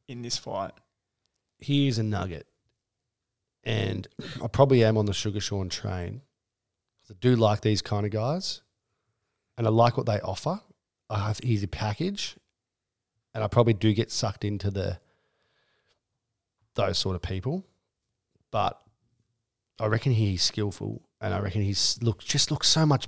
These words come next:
Speaker 2: bigger than the other bantamweights. Like, he's just
Speaker 1: You're a sucker for the narrative.
Speaker 2: I am,
Speaker 1: A
Speaker 2: Mingo.
Speaker 1: real sucker for it.
Speaker 2: I am a sucker for the narrative.
Speaker 1: Did you see, did you watch Jan versus Sandhagen?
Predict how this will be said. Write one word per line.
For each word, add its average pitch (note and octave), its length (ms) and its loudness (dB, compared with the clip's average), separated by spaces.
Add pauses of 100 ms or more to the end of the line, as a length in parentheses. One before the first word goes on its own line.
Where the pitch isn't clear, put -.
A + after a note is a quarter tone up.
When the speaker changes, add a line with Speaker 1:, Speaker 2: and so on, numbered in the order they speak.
(120)
Speaker 2:
bigger A#2 320 -2
than A2+ 200 4
the G#2+ 140 4
other G2+ 240 2
bantamweights. G2+ 840 -2
Like, G#2 220 -2
he's A#2+ 220 -4
just - 360 0 (120)
Speaker 1:
You're F3+ 200 0
a F#3+ 80 0
sucker F3+ 440 2
for C#3 120 -4
the C3+ 80 -2
narrative. A2 640 -8 (680)
Speaker 2:
I B2+ 160 -2
am, C#3+ 200 0
Speaker 1:
A - 40 0
Speaker 2:
Mingo. D#3 140 2
Speaker 1:
real E3 200 6
sucker B2+ 400 -2
for D2 300 -8
it. G#1+ 140 -10 (420)
Speaker 2:
I A2+ 180 4
am A2 220 4
a G2+ 100 -8
sucker - 340 -6
for - 140 -8
the E2+ 100 -6
narrative. E2+ 560 -10 (1080)
Speaker 1:
Did D#3+ 180 -4
you F#3 480 0
see, D#3 640 0 (1800)
did D3+ 140 -4
you D3+ 100 0
watch E3+ 200 0
Jan B2+ 320 0
versus A#2+ 280 -2
Sandhagen? C3+ 580 -4